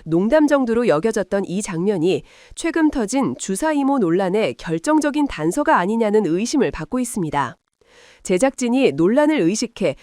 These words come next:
급하게 영상을 내린 정황이 포착되면서 당시 언급된 링거 예약이 병원이 아닌 자택으로 두르는 불법 출장 시술을 의미했던 것 아니냐는 합리적 의심이 커지고 있는 것입니다.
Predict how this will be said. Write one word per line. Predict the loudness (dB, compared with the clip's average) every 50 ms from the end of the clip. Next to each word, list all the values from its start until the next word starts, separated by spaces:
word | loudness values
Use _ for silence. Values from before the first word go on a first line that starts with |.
| -20 _ -4
급하게 | -4 -4 -4 -2 -4 -2 -2 0 2
영상을 | 2 2 0 0 -2 0 2 2 4
내린 | 2 2 2 2 -2 -2
정황이 | -2 -2 0 0 0 0 -2 -4
포착되면서 | -6 -6 -6 -6 -6 -4 -2 -2 0 0 0 -2 -2 -2 -2 -2 -2 _ _ _ -20 -20 -18 -8
당시 | -2 0 0 2 4 4
언급된 | 4 4 2 0 -6 -4 0 2 2 4 4 2
링거 | 0 -2 -2 -2 0 0 0 0 0 2
예약이 | 2 2 2 0 0 0 -2 -2 -2 -2 -4 -12 _ -16
병원이 | -8 -4 0 2 4 4 4 4 4 4
아닌 | 2 2 0 0
자택으로 | -2 -2 -6 -8 -4 -4 -4 -2 -2 -2 -2
두르는 | -2 -4 -4 0 2 4 4 4 2 -4 -8 -20 -20 -12
불법 | -2 0 0 0 4 2 0 0 0
출장 | -4 -4 -2 -2 0 0 0 0
시술을 | 0 0 -2 -2 0 0 0 2 2
의미했던 | 2 2 4 4 4 2 2 0 0 0 2
것 | 2 2 2
아니냐는 | 2 0 2 2 2 2 2 2 2 0 0 -4 -16 -14
합리적 | -4 0 2 4 4 4 2 0 0 0
의심이 | 0 -2 -2 0 0 0 0 0 -2
커지고 | -4 -8 -8 -6 -4 -2 0 2 2
있는 | 2 2 2
것입니다. | 0 -2 -2 -2 -4 -4 -4 -4 -6 -6 -6